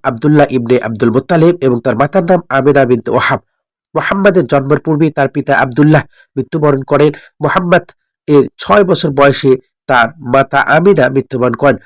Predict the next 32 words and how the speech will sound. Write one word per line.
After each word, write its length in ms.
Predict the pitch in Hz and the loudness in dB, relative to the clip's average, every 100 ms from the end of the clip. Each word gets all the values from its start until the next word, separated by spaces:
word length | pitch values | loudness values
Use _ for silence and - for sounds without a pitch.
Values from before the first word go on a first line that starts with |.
| _ _ | _ _
ফলে 180 | 165 160 | -2 0
তিনি 200 | 160 143 | -2 -4
এতিম 340 | 110 - 139 | -6 -6 -4
হয়ে 160 | 143 147 | -2 2
যান। 200 | 165 160 - _ - | 2 2 -4 _ -10
এতিম 300 | 151 196 165 | -6 -4 -2
মুহাম্মদ 420 | 156 143 151 151 | -2 -2 -4 -2
তার 200 | 143 98 | -4 -2
দাদা 260 | 117 117 | 0 2
আব্দুল 360 | 107 117 117 120 | 2 0 -2 -2
মুত্তালিব, 460 | 127 - 170 165 170 - _ _ | -2 -2 2 2 0 -6 _ _
পরে 220 | 160 147 | 0 0
তার 180 | 143 120 | 2 0
চাচা 460 | 107 139 135 156 147 - _ - | -2 -4 -2 0 -2 -4 _ -8
আবু 220 | 127 123 | -2 -2
তালিবের 480 | - 147 170 160 147 - | 0 0 2 0 -2 -4
আশ্রয়ে 360 | 120 - 113 | -8 -4 -4
বড় 260 | 107 113 120 | -2 0 0
হন। 220 | 113 139 - _ - | 2 0 -2 _ -2
পরবর্তী 400 | 185 202 202 208 | 2 2 2 -2
জীবনে 420 | 139 131 127 131 | -2 0 0 0
তিনি 260 | 147 131 127 _ | 0 0 -2 _
মাঝে 420 | 131 139 127 139 | -2 0 0 0
মাঝে 300 | 143 147 135 139 - _ 135 120 | 0 0 0 0 -8 _ -4 2
নূর 300 | 131 135 - _ | 4 4 0 _
পর্বতে 420 | - 131 127 123 135 | -4 0 0 0 -2
হেরা 360 | 107 123 123 | 0 0 2
নামক 240 | 117 117 117 | 2 0 -2
গুহায় 400 | 107 113 135 123 - - | -2 -2 0 -2 -4 -12
রাতে 320 | 120 131 127 | -2 -2 -2
কাটাতেন 400 | 120 123 127 151 147 | -2 -2 -2 -4 -6
এবং 260 | 131 139 | -2 0